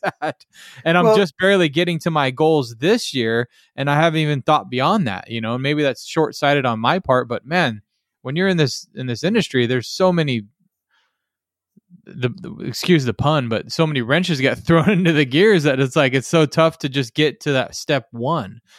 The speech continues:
Speaker 1: You know, some guys like, "I just want one employee. That's my version of success. Well, I wanna open a shop and have a technician, then I'll run the office." Okay, well, then what?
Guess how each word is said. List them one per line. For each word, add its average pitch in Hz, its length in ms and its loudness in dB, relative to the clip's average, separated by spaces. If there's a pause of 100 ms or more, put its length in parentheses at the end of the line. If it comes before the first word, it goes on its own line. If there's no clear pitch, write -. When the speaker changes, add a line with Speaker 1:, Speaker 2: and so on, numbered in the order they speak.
(160)
Speaker 1:
You 120 60 -14
know, 117 120 -6
some 139 180 -6
guys 151 220 2
like, 120 160 0
"I 143 100 -4
just 185 160 0
want 117 180 -2
one 127 180 0
employee. 143 480 -4 (480)
That's 160 200 0
my 143 200 2
version 117 320 -2
of 101 80 -10
success. - 440 -8
Well, 131 120 0
I - 20 0
wanna 135 160 -2
open 135 220 -4
a 113 60 -8
shop 143 280 0
and 117 80 -6
have 113 200 -2 (260)
a 123 80 -4
technician, 127 580 -4
then 131 120 0
I'll 127 160 2
run 127 160 0
the 117 80 -4
office." - 520 -6 (440)
Okay, 175 240 2
well, 156 120 6
then 214 180 4
what? 117 180 -2